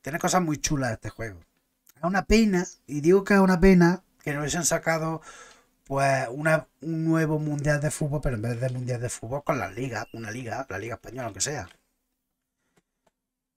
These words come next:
Inventado, porque esto está claro que el mundial de fútbol era de Italia noventa. Aunque creo que salió,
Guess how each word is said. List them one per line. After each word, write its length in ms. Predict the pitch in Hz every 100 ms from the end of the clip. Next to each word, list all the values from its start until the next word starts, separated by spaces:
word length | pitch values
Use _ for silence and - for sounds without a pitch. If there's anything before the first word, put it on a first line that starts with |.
| _ _ _ _ _ -
Inventado, 760 | 113 113 92 185 202 123 101
porque 480 | - - 120 117 127
esto 220 | 131 -
está 180 | - 147
claro 400 | 147 135 165 - -
que 100 | 113
el 60 |
mundial 240 | 110 113 120
de 80 |
fútbol 340 | - 131 139 131
era 200 | 131 135
de 260 | 123 107
Italia 320 | 104 - 127 139
noventa. 440 | 110 110 104 _ _ _ _
Aunque 280 | 104 104 98
creo 200 | 110 123
que 80 | 143
salió, 1040 | - 117 117 113 110 107 101 101 101 85